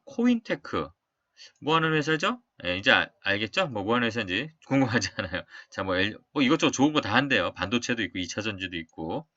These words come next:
네. 자, 바닥 확실하게 잡았죠. 이날. 거래 들어오면서 바닥 시가 저가 만들고 양봉 비석으로 딱 세웠어요. 이거를 깨지 말자라는 신호로 보시면 돼요.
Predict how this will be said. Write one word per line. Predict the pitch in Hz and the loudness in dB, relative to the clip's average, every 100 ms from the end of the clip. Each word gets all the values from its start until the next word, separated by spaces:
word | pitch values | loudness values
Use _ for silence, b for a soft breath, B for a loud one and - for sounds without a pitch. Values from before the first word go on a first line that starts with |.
| _ _ _ | _ _ _
네. | 98 87 85 - B B B B B | -10 -6 -6 -8 B B B B B
자, | - 95 90 80 - | 0 4 4 0 -2
바닥 | 87 101 - - - | 2 4 4 -2 -14
확실하게 | - 262 - 185 151 127 | -2 0 2 6 6 6
잡았죠. | 104 85 85 - 85 - _ - | 4 0 -2 -2 -4 -6 _ -8
이날. | 87 80 123 - _ _ _ | -4 -2 -2 -6 _ _ _
거래 | 90 107 131 | 0 4 4
들어오면서 | 110 202 90 82 127 156 170 b b _ | 4 0 -2 -4 -2 -2 -4 b b _
바닥 | 90 85 85 | -4 0 2
시가 | - - - 131 | 0 -2 0 0
저가 | 98 - 101 | 0 -2 0
만들고 | 80 78 80 135 165 170 92 | 0 -4 -8 -4 -2 -4 -6
양봉 | 85 87 - | -6 -8 -6
비석으로 | 95 92 90 | -6 -4 -6
딱 | - 139 | -4 -4
세웠어요. | - 143 - 80 - B B B - | -2 -2 -4 -8 -10 B B B 2
이거를 | 123 147 160 170 | 6 8 8 6
깨지 | - 185 165 180 | 2 0 0 -2
말자라는 | 104 98 120 139 135 131 143 | 4 4 10 10 10 8 4
신호로 | - 160 160 156 | 2 0 2 2
보시면 | 117 101 117 98 | 0 -2 -2 -2
돼요. | 87 82 | -2 -4